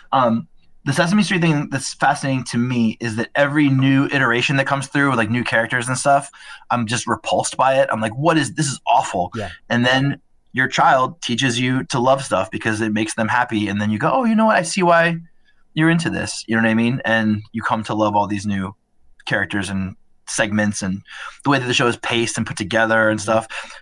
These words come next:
Speaker 1: I do think that the character Murray has a cocaine problem
Speaker 2: <laughs>
Speaker 1: big time.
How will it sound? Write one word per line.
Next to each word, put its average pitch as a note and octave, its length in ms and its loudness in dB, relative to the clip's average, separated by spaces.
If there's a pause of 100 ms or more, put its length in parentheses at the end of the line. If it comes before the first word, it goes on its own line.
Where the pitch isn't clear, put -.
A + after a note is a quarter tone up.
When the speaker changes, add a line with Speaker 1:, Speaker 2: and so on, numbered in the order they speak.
Speaker 1:
I D3 60 0
do E3 180 2
think E3+ 180 2
that D#3+ 160 0
the C3+ 120 2
character C3 340 0
Murray A#2 380 2
has A2 160 0
a G#2 40 -12
cocaine A2 400 -2
problem F#2+ 600 -2 (140)
Speaker 2:
<laughs> - 140 -18
Speaker 1:
big A#2+ 180 -2
time. G2 420 -4